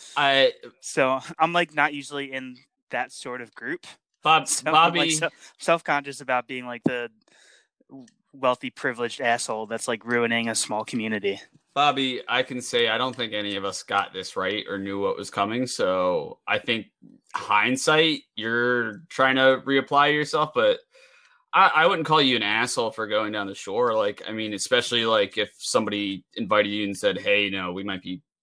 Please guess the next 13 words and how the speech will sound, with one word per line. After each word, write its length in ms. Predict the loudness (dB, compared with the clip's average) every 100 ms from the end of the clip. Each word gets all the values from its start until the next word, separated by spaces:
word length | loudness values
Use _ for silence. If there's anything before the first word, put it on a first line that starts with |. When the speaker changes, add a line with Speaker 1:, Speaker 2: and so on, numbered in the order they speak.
| _ _
Speaker 1:
shacked 500 | -8 0 2 2 0
in 180 | -4 -2
together. 560 | 0 2 2 2 0 0
Would 160 | -4
you 80 | -4
wanna 180 | -4 -4
come 220 | -4 -6 -4
to 240 | -6 -8 -12 _
this, 340 | -4 -4 -4
like, 220 | -2 -2 -2
thing?" 280 | -6 -4
Like, 200 | -4 -6 -10 _ _ _ _
I, 180 | 0 0